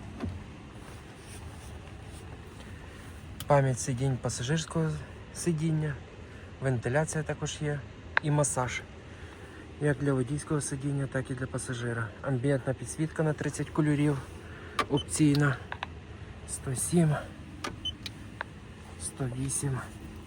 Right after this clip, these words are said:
сто дев'ять. Все в оригінальному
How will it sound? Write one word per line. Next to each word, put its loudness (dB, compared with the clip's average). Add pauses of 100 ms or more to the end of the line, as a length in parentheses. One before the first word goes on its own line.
(2250)
сто -6
дев'ять. -2 (3000)
Все -2
в 0
оригінальному 0